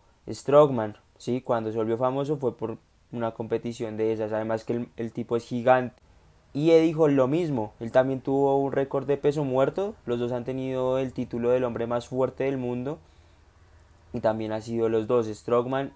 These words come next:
y powerlifter. Eh, Ronnie Coleman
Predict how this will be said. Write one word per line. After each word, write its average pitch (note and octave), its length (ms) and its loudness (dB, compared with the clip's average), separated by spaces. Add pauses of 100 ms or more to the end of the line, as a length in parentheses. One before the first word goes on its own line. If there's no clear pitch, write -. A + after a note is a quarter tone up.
y B2+ 420 -6 (400)
powerlifter. A2+ 720 -2 (800)
Eh, A2+ 500 -2
Ronnie B2+ 320 2
Coleman B2 560 0